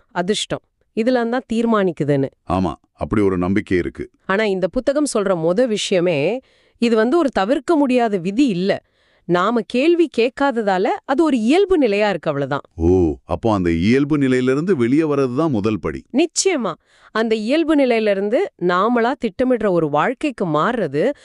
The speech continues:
Speaker 1: அதுதான் உண்மையான மாற்றத்தோட ஆரம்பம்.
Speaker 2: இது கேட்கவே ரொம்ப இன்ட்ரெஸ்டிங்கா இருக்கு. ஏன்னா, நிறைய சமயம் சமூகம் சொல்ற வழியில, இல்ல குடும்பம் சொல்ற வழியில போறது, அது சுலபமா தோணும் இல்லையா?
Speaker 1: ஆமா, சுலபமா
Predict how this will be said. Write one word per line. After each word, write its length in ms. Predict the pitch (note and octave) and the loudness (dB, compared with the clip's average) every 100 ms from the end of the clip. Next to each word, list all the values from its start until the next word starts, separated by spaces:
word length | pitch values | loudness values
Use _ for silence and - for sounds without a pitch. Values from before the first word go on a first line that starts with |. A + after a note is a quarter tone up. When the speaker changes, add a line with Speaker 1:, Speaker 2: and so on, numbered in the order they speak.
| - - | -12 -2
Speaker 1:
அதுதான் 460 | G#3 A#3+ A3 D4+ | -2 0 -2 0
உண்மையான 380 | D4 G#3+ G#3+ G#3 | 0 0 0 0
மாற்றத்தோட 540 | E3+ F3 - F#3 E3 | 0 -2 -2 0 0
ஆரம்பம். 460 | D3 C3+ C3+ A#2+ - - | 0 0 -2 -4 -8 -10
Speaker 2:
இது 180 | E2+ E2+ - | -8 -8 -2
கேட்கவே 540 | B2 C3+ - C#3 D#3 | -2 0 0 0 0
ரொம்ப 240 | B2+ C#3+ C#3+ | 0 0 0
இன்ட்ரெஸ்டிங்கா 540 | G#2 A#2+ - A#2 F2+ | -2 -4 -2 0 0
இருக்கு. 440 | D2+ B1+ C#2+ A#2+ - - - | -2 -4 -2 -2 -4 -14 -4
ஏன்னா, 280 | F#2 C3+ F3 | 0 0 0
நிறைய 420 | G2 G#2 F3+ A#3+ | -4 -2 0 0
சமயம் 540 | - C#3 G2 F2 F3+ - | 2 2 2 0 -2 -4
சமூகம் 720 | - - A#2+ F#3+ C4+ B3 A3 - | -4 0 2 4 4 2 0 0
சொல்ற 340 | C#3+ C3+ B2+ | 0 2 2
வழியில, 540 | A2 G#2+ G2 G2+ G#2 G2+ | 2 0 0 0 0 0
இல்ல 180 | B2 F2+ | 0 0
குடும்பம் 400 | - C#3 F#3 F#3+ | 0 0 2 0
சொல்ற 320 | D3 C3+ A#2+ G#2+ | 0 0 0 0
வழியில 300 | G2+ G2 F2+ F#2+ | 0 0 -2 0
போறது, 320 | F2+ C#2+ C#2 - - - - | 0 -2 -8 -14 -20 -16 -6
அது 180 | A2 B2+ | -4 0
சுலபமா 360 | C3+ C#3+ D3 D3 F#2+ | 0 0 0 -2 -2
தோணும் 140 | E2+ | -4
இல்லையா? 360 | C#2 C2 E2 F2+ _ _ - | -6 -6 -6 -8 _ _ -2
Speaker 1:
ஆமா, 420 | C#4 F4+ D4+ A#3 A#3 _ _ - | 0 0 0 -2 -6 _ _ -4
சுலபமா 440 | A3+ C4 D4+ E4+ | 0 0 2 0